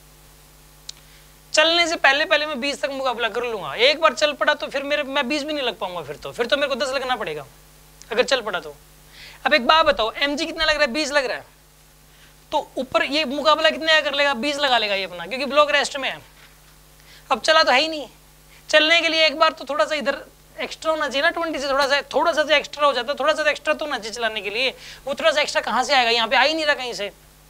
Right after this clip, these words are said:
या तो कोई फूंक मार दे ऊपर से हल्की सी, ऐसे करके, ऐसे कर दे,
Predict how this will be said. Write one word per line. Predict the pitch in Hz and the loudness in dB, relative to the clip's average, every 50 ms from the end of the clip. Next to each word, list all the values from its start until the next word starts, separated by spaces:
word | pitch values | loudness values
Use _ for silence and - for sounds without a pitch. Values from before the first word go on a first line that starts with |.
| - - - - - - - - - - | -20 -20 -20 -20 -20 -20 -20 -20 -2 2
या | 277 311 | 4 4
तो | 339 302 | 4 2
कोई | 320 247 | 0 -2
फूंक | 175 233 269 240 262 | -2 -4 -6 -4 0
मार | 262 262 247 | 0 0 0
दे | 226 262 | -2 -4
ऊपर | 226 - 262 220 | -6 -6 -6 -6
से | 202 | -4
हल्की | 220 226 196 220 | -6 -6 -6 -6
सी, | 190 214 202 175 - - - - - - | -8 -8 -8 -10 -14 -20 -20 -18 -10 -6
ऐसे | 240 214 254 | -4 -4 -4
करके, | 254 254 269 240 - - - - - - - - - - - - - - - - - - - - - - - - - - | -4 -2 -4 -6 -6 -8 -16 -20 -20 -20 -20 -20 -20 -20 -20 -20 -20 -18 -12 -12 -12 -12 -12 -18 -20 -20 -20 -20 -6 -2
ऐसे | 269 247 302 285 | 2 4 4 6
कर | 262 247 | 4 4
दे, | 202 208 202 | 4 2 0